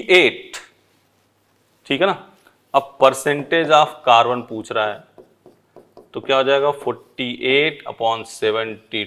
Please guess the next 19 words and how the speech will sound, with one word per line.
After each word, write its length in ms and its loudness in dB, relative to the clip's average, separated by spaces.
टू 140 -6
into 420 -4
हंड्रेड, 560 -10
ठीक 160 -6
है 60 0
ना, 240 -8
इसको 280 -12
क्या 140 -4
हो 80 -2
जाएगा? 220 -4
सिक्सटी 440 -10
सिक्स 280 -10
पॉइंट 300 -10
सिक्स 300 -14
परसेंट। 440 -16
बोलो, 260 2
कोई 60 0
दिक्कत 280 -4
इसमें? 280 -6